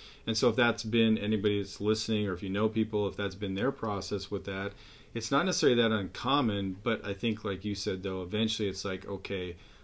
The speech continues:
I need to get to that place where if I am going to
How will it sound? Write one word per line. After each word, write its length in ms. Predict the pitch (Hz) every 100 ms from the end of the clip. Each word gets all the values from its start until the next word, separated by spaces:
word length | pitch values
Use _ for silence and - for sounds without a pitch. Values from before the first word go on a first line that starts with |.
| - 101
I 100 | 104
need 440 | 107 107 104 98 - -
to 180 | - 92
get 280 | 95 104 101
to 80 | 101
that 220 | 92 -
place 420 | 101 92 87 -
where 400 | 92 90 90 87 - - -
if 160 | 110 -
I 140 | 101
am 340 | 101 110 107 101
going 340 | 101 98 90
to 440 | - 101 90 90